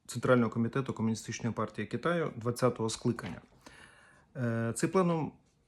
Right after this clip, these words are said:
тривалий час відкладався, тому що зазвичай такі пленуми відбуваються восени. Спочатку цей пленум був відкладений на березень дві тисячі двадцять четвертого року, а потім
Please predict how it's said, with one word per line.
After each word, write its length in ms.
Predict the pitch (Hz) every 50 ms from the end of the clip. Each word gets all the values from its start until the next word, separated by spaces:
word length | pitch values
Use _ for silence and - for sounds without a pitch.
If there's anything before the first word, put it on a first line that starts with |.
| _ _ _ -
тривалий 360 | - 147 139 139 127 120 117
час 240 | - 131 117 - -
відкладався, 560 | 127 - - 127 131 131 165 190 185 - -
тому 160 | - 120 117
що 120 | - -
зазвичай 680 | 120 104 120 117 104 120 131 139 131 - 151 175 190 185
такі 200 | - 104 - 117
пленуми 480 | - - 123 135 151 165 156 143 123 110
відбуваються 640 | 107 120 104 110 113 117 123 123 120 120 - 123
восени. 480 | 110 117 117 - - 131 113 101 - - - _ _ _ _ _ - - - - - _
Спочатку 540 | - - - 160 156 - - 127 113 - - -
цей 160 | - - 135
пленум 360 | 127 - 131 120 113 110 110
був 180 | 104 104 113 110
відкладений 520 | 110 120 - - 120 113 104 110 110 110
на 140 | 107 107 117
березень 480 | 120 113 135 139 139 165 160 165 160 151
дві 100 | 151 147
тисячі 280 | - 160 143 - -
двадцять 240 | 135 123 127 123 -
четвертого 380 | - - 123 120 - 117 110 117
року, 300 | 117 110 - - - - - _ _ _ _ - - - - - - - _ _ _ _ _ _ _ _ -
а 480 | 151 139 131 127 127 123 123 120 117 - -
потім 380 | - 180 185 - 202 175 151